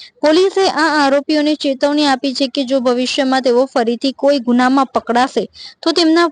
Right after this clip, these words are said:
વિરુદ્ધ તડીપાર કે પાસા હેઠળ કડક કાર્યવાહી કરવામાં આવશે. અગાઉ પણ સુરત પોલીસ દ્વારા આવા અસામાજિક તત્વો સામે આ રીતે કાર્યવાહી કરવામાં આવી હતી અને ભવિષ્યમાં પણ આવા પગલાં સતત લેવામાં આવશે તેમ પોલીસ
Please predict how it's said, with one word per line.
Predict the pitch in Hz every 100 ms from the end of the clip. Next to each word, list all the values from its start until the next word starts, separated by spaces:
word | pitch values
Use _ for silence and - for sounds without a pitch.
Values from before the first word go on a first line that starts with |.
| -
વિરુદ્ધ | 294 254 277 294 302 320
તડીપાર | 277 247 254 269 269
કે | 277 277
પાસા | 262 233 - 269
હેઠળ | 254 240 269
કડક | 262 247 254 -
કાર્યવાહી | 254 240 247 240 247
કરવામાં | 262 262 269 277
આવશે. | 254 - 196 - - - 254
અગાઉ | 254 285 302
પણ | 339 330
સુરત | 330 302 294 -
પોલીસ | 277 285
દ્વારા | 262 277 285
આવા | 262 269
અસામાજિક | - 262 254 262 254 262 -
તત્વો | 254 254
સામે | 247 269 247 269
આ | 262
રીતે | 269 254
કાર્યવાહી | 277 247 220 233 240 262
કરવામાં | 269 262 285 294
આવી | 262 240
હતી | 202 196 - - - 294
અને | 349
ભવિષ્યમાં | 320 269 285 330 302 294
પણ | 294 302
આવા | 262 269
પગલાં | 269 247 262
સતત | - 262 269 294
લેવામાં | 277 285 285 285
આવશે | 240 - 226
તેમ | 269 277
પોલીસ | 285 240